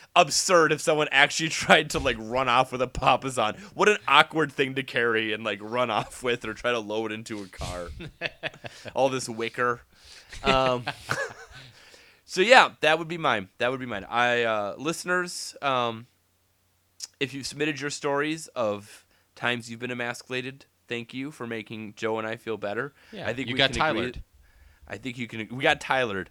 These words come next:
Speaker 1: That's what we should call it. You got, you're, you got madcapped. Um, so yeah, I think mine is definitely much worse than yours 'cause I'm out thirty dollars still.
Speaker 2: And, and let me tell you, i-,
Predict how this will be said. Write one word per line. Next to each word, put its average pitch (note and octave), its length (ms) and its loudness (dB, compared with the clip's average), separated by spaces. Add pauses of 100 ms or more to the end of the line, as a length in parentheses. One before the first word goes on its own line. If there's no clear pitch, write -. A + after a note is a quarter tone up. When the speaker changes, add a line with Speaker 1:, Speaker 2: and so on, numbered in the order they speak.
Speaker 1:
That's C3+ 200 -2
what D3+ 40 -4
we C#3+ 60 -2
should B2+ 200 -8
call G2+ 240 0
it. F2 100 -6
You A2+ 80 -8
got, C3+ 340 -2 (600)
you're, B2+ 240 -2
you E3 60 -10
got F3 180 6
madcapped. D#3 760 0 (280)
Um, B2+ 360 4 (2000)
so - 180 2
yeah, C4+ 360 10
I F3+ 120 8
think G3+ 220 -4
mine F3+ 200 4
is D#3+ 120 -4
definitely D#3 340 0
much B2 240 -4
worse A2 220 -4
than G#2+ 100 -8
yours G2+ 260 -4
'cause A#2+ 180 -12
I'm A#2 200 -2
out G#2 200 -6
thirty G2 220 -6
dollars E2+ 420 -6
still. D#2+ 380 -8 (720)
Speaker 2:
And, B2 300 0
and B2 340 2
let C3+ 140 4
me E3 80 2
tell E3 160 4
you, B2+ 120 6 (180)
i-, A#2+ 40 -10